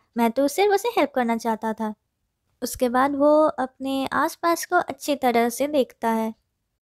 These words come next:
फिर मिस चेन उसे देखकर उसे एक जूस ऑफर करती है क्योंकि जिंगजिंग ने उससे कहा था कि मिस्टर गू बीमार है।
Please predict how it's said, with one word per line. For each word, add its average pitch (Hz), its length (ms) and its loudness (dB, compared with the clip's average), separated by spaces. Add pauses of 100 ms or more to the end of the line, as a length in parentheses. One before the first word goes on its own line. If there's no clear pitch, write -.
(260)
फिर 302 200 4
मिस 302 280 0
चेन 302 440 0
उसे 294 320 0
देखकर 247 680 -2 (640)
उसे 269 400 2 (200)
एक 262 260 -2
जूस 320 260 2
ऑफर 294 300 0
करती 240 400 -2
है 220 180 0 (540)
क्योंकि 262 260 0
जिंगजिंग 247 360 -2
ने 311 300 0
उससे 285 240 -4
कहा 277 220 0
था 302 140 0
कि 269 140 -8
मिस्टर 254 340 -2
गू 349 180 2
बीमार 240 400 2
है। 208 180 -2